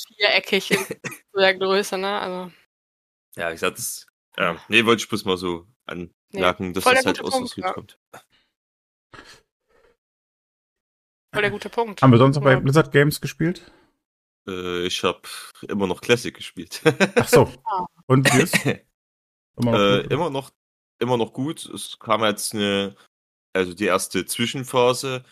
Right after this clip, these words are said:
Speaker 2: Es wurde jetzt auch endlich eine Roadmap gemacht. Es kommt im Dezember, Januar kommt endlich Thron des Donners in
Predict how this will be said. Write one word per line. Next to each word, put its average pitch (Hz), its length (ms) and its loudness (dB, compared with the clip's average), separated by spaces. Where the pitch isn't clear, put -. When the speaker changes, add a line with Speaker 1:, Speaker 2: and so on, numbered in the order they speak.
Speaker 2:
Es - 120 -20
wurde 104 180 -4
jetzt - 200 -6
auch 107 320 -2
endlich 101 320 -6
eine 95 80 -2
Roadmap 113 540 0
gemacht. 120 400 -8
Es - 180 -16
kommt 107 480 -4
im 95 640 -4
Dezember, 107 580 0
Januar 104 520 2
kommt 101 280 -4
endlich 95 360 -4
Thron 101 320 -4
des 95 180 -6
Donners 139 640 -4
in 127 540 -10